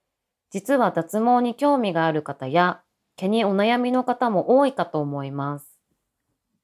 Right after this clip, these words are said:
ルラ脱毛カウンセリングの番組ホームページに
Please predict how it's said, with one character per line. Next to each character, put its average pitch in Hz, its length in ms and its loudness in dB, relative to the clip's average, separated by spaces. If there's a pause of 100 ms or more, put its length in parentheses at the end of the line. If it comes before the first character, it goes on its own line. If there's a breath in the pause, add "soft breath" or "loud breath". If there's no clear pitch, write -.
(240)
ル 247 80 0
ラ 208 240 4
脱 160 260 -4
毛 247 260 0
カ 240 140 -4
ウ 254 140 0
ン 262 60 -4
セ 208 180 -6
リ 160 120 -4
ン 139 100 -10
グ 131 100 -12
の 185 300 0 (380)
番 196 240 0
組 202 220 -2
ホ 196 240 2
ー 190 120 2
ム 190 40 -6
ペ 190 220 0
ー - 20 0
ジ 147 140 -8
に 214 320 -4